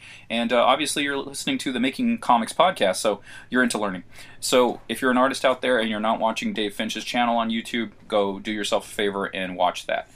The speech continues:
Um, so he had, I think it was a three video, a three-part video on Nex.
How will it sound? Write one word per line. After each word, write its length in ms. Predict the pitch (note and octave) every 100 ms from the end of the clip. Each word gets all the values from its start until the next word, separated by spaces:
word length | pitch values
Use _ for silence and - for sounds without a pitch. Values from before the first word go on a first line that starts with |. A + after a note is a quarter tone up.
| - - -
Um, 280 | G#2+ G2+ -
so 180 | F3
he 260 | E3+ G3 G3+
had, 420 | F3+ C3+ G#2 D3 - - - - - _ - _ _ _ -
I 40 |
think 180 | F3+ F#3
it 40 |
was 140 | C#3+ A#2+
a 60 |
three 460 | - - D3+ G3+ G#3+
video, 680 | D#3 D3+ C3+ A2 G2 G#2 - - - - _ - - - - -
a 80 | A#2+
three-part 420 | C#3+ E3 E3+ D#3
video 400 | A#2 A2 G2+ F#2+ - - - A#2+
on 220 | A#2 A2+
Nex. 540 | E3 - - - -